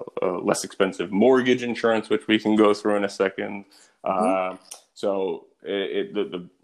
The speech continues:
Speaker 1: in general, the higher the credit scores, typically the, the more favorable the terms, meaning, and when not, not just more favorable in the sense of necessarily a lower interest rate in some cases,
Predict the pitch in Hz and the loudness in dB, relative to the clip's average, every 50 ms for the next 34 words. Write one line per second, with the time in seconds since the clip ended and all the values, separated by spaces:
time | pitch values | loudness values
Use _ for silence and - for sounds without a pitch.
0 | 50 50 50 - 98 101 98 107 107 98 90 85 82 85 87 - - - 104 98 | _ -16 -8 -6 -4 -2 2 2 2 2 2 -2 -6 -6 -6 -8 -6 -2 -2 0
1 | 98 98 101 101 101 98 - - - 101 98 98 98 - - - 110 107 107 104 | 0 2 0 0 -2 -4 -4 -2 0 0 0 0 -2 -6 -8 -6 -2 0 0 0
2 | 101 101 - - 95 - 98 98 98 92 90 95 - - - 95 95 95 95 92 | 0 -2 -6 -10 -10 -10 -6 -4 -4 -2 -2 -2 -4 -4 -4 -4 -4 -4 -4 -4
3 | 95 95 - - - - 110 98 95 95 98 92 92 92 90 92 92 - - 101 | -4 -4 -6 -10 -6 -2 -2 0 0 -2 -6 -8 -6 -8 -8 -8 -8 -4 -2 -2
4 | 101 98 98 95 - 95 87 92 92 92 92 - 90 - _ - 87 85 87 90 | 0 -2 -2 -6 -8 -10 -10 -8 -8 -8 -10 -10 -12 -16 _ -20 -20 -20 -18 -18
5 | - - - _ - - - - - - _ _ - - 87 - - 87 90 - | -18 -20 -20 _ -18 -12 -10 -10 -10 -10 _ _ -12 -10 -10 -8 -8 -10 -8 -4
6 | 90 90 87 - - 104 101 98 98 95 90 92 90 92 92 - - - - 98 | -4 -4 -2 2 4 4 4 4 2 0 0 0 -2 -2 -2 -6 -6 -2 0 0
7 | 95 95 92 - - _ _ _ _ _ _ _ - 95 92 92 90 92 - - | 0 0 -2 -8 -14 _ _ _ _ _ _ _ 4 4 4 4 2 -2 -8 -12
8 | 92 95 92 - 92 95 - - 92 90 90 87 90 95 101 98 95 92 90 90 | -10 -10 -10 -8 -8 -8 -6 -6 -6 -6 -6 -6 -6 -2 0 0 0 0 -2 -6
9 | - - 143 156 165 156 - 151 143 - - 139 139 - - 131 - 127 127 123 | -6 -4 -4 -4 -4 -4 -6 -8 -6 0 0 0 0 0 -4 -10 -12 -12 -10 -6
10 | 131 127 123 120 120 127 123 120 117 - | -6 -6 -6 -6 -6 -6 -6 -6 -8 -12